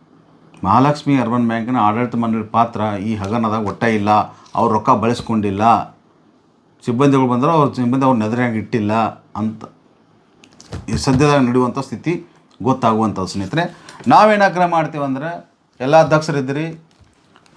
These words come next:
ನಿಮ್ಗೊಂದು ಹೆಸರಾಕೈತಿ, ಸಾಮಾನ್ಯ ಜನರಿಗೆ ಒಂದು, ಒಂದು ಇದನ್ನ ನಿಗೂಢತೆ, ಒಂದು ಭೇದಿಸಿದ ಒಂದು ಖ್ಯಾತಿ ಬರ್ತೈತೆ ನಿಮಗೆ, ಹಿಂದೆಲ್ಲ ಒಳ್ಳೊಳ್ಳೆ ಹೆಸರು ಐತೆ ನಿಮಗೆ,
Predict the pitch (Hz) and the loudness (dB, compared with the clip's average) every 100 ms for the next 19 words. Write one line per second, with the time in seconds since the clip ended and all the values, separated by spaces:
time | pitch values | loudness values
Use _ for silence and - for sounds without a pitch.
0 | _ _ - - - 131 131 113 110 151 | _ _ -20 -8 2 4 4 4 0 0
1 | 151 139 131 147 151 127 127 143 143 135 | 0 0 -2 -2 0 4 6 6 4 0
2 | 139 135 135 131 127 127 120 123 139 117 | 0 0 0 0 0 -2 -2 0 0 0
3 | 120 143 139 139 131 104 135 160 160 147 | 2 2 4 2 2 2 4 4 4 2
4 | 135 131 127 110 127 135 143 127 120 120 | 0 0 -2 -4 0 0 0 -2 -2 -2
5 | 120 113 135 143 - _ _ 160 156 147 | -4 0 -2 -2 -8 _ _ 2 4 4
6 | 143 131 139 127 123 135 127 120 117 135 | 6 4 4 2 0 -2 -2 -4 -4 -6
7 | 156 | -8